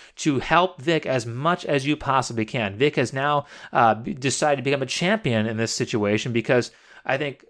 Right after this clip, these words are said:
when they were levying these accusations against him, when they, they got him kicked out of Cons, they got him fired from Funimation, they got him fired from Rooster Teeth, and, and basically blacklisted him from, from anime voice acting, which has been his career for the past twenty years. When they did all this,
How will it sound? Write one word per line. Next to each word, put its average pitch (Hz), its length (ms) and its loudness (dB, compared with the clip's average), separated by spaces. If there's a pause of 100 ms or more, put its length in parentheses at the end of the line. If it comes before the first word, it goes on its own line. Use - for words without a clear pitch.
when 151 400 0
they 143 140 6
were 139 120 10
levying 175 380 4
these 160 180 2
accusations 139 600 0
against 131 320 0
him, 117 100 0
when 113 120 -2
they, 110 160 2
they 107 180 -2
got 135 220 4
him 120 80 -4
kicked 143 240 -2
out 127 100 4
of 117 100 -6
Cons, 139 340 0
they 127 60 2
got 120 100 0
him 104 60 -4
fired 135 380 2
from 120 100 -8
Funimation, 127 520 0
they 117 120 -2
got 110 120 0
him 101 40 -6
fired 131 360 2
from 120 120 -8
Rooster 135 260 0
Teeth, 127 240 -2
and, 107 180 -2 (400)
and 113 180 -6
basically 135 420 0
blacklisted 131 720 0
him 113 140 2
from, 110 300 0
from 117 200 -2
anime 143 340 0
voice 147 280 4
acting, 113 260 0
which 123 160 -2
has 117 100 -4
been 139 160 -2
his 131 140 -6
career 131 220 -2
for 139 100 -6
the 131 80 -4
past 139 300 -2
twenty 175 400 0
years. 156 560 4 (600)
When 147 220 -4
they 175 100 0
did 180 220 4
all 151 160 4
this, 110 320 2